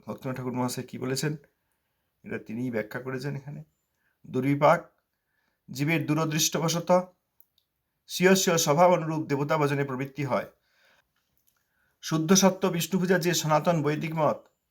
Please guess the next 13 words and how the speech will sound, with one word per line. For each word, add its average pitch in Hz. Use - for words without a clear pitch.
তাহা 143
মূঢ়তা 147
প্রযুক্ত 143
অপরিজ্ঞাত 131
থাকে। 107
দুরদৃষ্ট, 180
এখানে 151
দুরদৃষ্ট 160
বানান 143
আছে 147
দয় 123
হস্য 123
উকার। 98